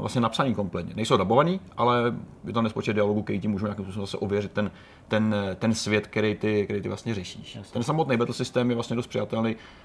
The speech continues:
Speaker 1: a dost jednoduchý na pochopení. Skutečně vy máte nějaký základní, eh, principy, kdy kryješ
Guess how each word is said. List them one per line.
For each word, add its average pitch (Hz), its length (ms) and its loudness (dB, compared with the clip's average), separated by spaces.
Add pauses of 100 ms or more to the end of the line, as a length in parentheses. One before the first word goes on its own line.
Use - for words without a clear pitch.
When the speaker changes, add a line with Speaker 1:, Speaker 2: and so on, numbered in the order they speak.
(120)
Speaker 1:
a 117 80 0
dost 117 300 4
jednoduchý 113 320 4
na 123 80 4
pochopení. 135 520 0 (220)
Skutečně 127 360 2
vy 123 60 4
máte 120 280 4
nějaký 113 300 0
základní, 110 640 2
eh, 101 200 -6
principy, 104 400 -6
kdy 95 140 -4
kryješ 127 440 2